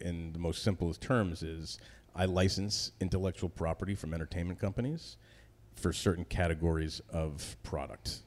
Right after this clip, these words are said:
right? So, like, your Caroline's coffee mug. If that had a Batman logo on it, ninety percent chance my company makes it and sells it to Walmart or Amazon or whoever.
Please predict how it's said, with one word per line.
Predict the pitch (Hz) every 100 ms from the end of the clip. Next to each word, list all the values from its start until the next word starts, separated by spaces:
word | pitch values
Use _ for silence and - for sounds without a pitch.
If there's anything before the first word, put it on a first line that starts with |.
| -
right? | 82 82 82
So, | -
like, | 82 80
your | 76
Caroline's | - 82 80 78 76 76 73 82 - - - - -
coffee | 95 71 71
mug. | 67 55 - - - - -
If | - -
that | 107 98 - -
had | - 90
a |
Batman | 76 - 92 104 104 107 113 120 117 - -
logo | 107 113 120
on | 120 127
it, | 139 - - - - - - -
ninety | 101 107 110 107
percent | 101 101 92
chance | - 87 80
my | 82
company | 80 80 76 78
makes | 76 76 80
it |
and | 73
sells | 78 80 71
it | 71 65 - - - -
to | 82
Walmart | 78 69 65 64 - - - -
or | 67 69 - -
Amazon | 80 78 76 78 73
or | 73 -
whoever. | 80 67 -